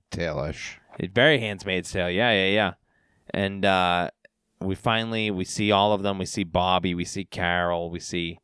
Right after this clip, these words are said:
Speaker 2: finally, we see Joanna is now a Stepford wife.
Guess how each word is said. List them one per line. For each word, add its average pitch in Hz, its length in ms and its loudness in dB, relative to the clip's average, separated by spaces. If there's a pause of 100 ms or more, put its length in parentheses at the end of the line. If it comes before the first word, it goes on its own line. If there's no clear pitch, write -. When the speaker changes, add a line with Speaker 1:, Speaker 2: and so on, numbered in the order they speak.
(300)
Speaker 2:
finally, 92 360 -2
we 92 80 -2
see 95 240 -6
Joanna 90 560 0
is 82 120 -6
now 82 200 -4
a 87 40 -4
Stepford 85 440 -6
wife. 82 480 -4